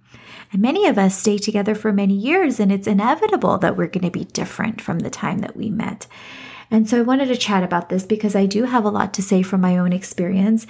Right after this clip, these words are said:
and it seems like it, it is something that's very common for anyone going on the spiritual journey. So let's just dive in. So when we meet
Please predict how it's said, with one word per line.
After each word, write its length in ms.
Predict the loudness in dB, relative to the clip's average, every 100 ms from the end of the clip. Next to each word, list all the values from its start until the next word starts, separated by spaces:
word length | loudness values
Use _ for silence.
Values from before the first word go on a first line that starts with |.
| -12 -20 -14 0
and 380 | 2 2 0
it 120 | -2 -2
seems 360 | 0 0 0
like 280 | 0 0 0
it, 400 | 0 2 0 -4 _ -20 -20 _ _
it 100 | 2
is 240 | 4 4 2
something 400 | 0 0 -2 0
that's 220 | 0 0
very 480 | 2 2 2 0 -4
common 760 | -10 -2 0 2 2 0 -6 -10 _ _ _ _ -12 -10
for 120 | -8 0
anyone 360 | 0 0 -2
going 220 | 0 0
on 80 | 0
the 100 | 0
spiritual 440 | -2 -2 -4 -6 -6
journey. 460 | -2 0 -2 -4 -8 -14 -12 -10 -10
So 160 | -4 0
let's 240 | 2 0
just 220 | -2 0 0
dive 260 | 0 2
in. 320 | 2 2 0 -4 _ -20 -20 -20 -20 -20 -20 _
So 420 | -2 2 2 2
when 240 | 2 0
we 340 | 2 2 2 -2 0
meet 520 | 2 4 2 -2 -6